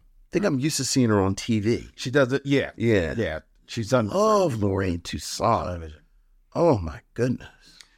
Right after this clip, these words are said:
Speaker 2: This is some, this next actor
Speaker 1: Mm-hmm.
Speaker 2: is someone who has done a lot of television, but
Speaker 1: Mm-hmm.
Speaker 2: to be fair, shows up in film.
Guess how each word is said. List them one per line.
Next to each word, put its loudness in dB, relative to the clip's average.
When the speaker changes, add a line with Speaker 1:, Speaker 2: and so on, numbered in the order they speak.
Speaker 2:
This -4
is -6
some, 2
this -4
next 2
actor -2
Speaker 1:
Mm-hmm. 2
Speaker 2:
is -6
someone 2
who -2
has -2
done 0
a 2
lot 0
of -2
television, 0
but -2
Speaker 1:
Mm-hmm. 4
Speaker 2:
to -8
be -4
fair, 4
shows -6
up -8
in -2
film. -16